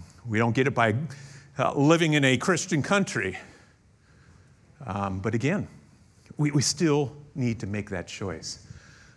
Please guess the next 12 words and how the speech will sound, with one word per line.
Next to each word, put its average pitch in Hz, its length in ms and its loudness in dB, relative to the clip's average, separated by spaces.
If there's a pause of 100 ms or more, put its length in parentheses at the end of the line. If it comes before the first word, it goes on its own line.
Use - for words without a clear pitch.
(100)
Um, 101 400 -8 (140)
so 110 300 2
that's 127 540 0
the - 160 -4
crucial 117 420 0
part. 82 380 -8
We 135 140 -2
need 139 200 2
to 127 80 -4
say, 117 360 0 (540)
"I 110 80 2
do." 92 380 -2